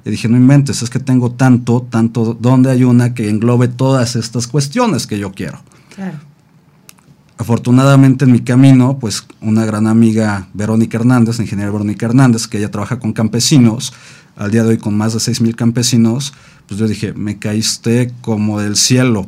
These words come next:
Speaker 1: ¿Por qué? Porque yo le dije, "Los campesinos, desde mi perspectiva, son un lienzo en blanco,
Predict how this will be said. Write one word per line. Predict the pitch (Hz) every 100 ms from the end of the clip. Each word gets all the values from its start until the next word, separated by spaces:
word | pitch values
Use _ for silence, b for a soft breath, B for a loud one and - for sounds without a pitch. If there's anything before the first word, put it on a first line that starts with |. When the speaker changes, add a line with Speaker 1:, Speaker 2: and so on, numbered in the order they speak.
| -
Speaker 1:
¿Por | 107 101
qué? | - 127
Porque | 120 101 95 110 104
yo | 107
le | 110
dije, | 107 98
"Los | 98 95
campesinos, | 104 101 104 - 113 117 - B -
desde | 92 101
mi |
perspectiva, | 95 98 - 95 117 113 123 135 B B B
son | - 113 117
un | 110
lienzo | 104 107 - 104
en | 101
blanco, | 110 120 120 120 -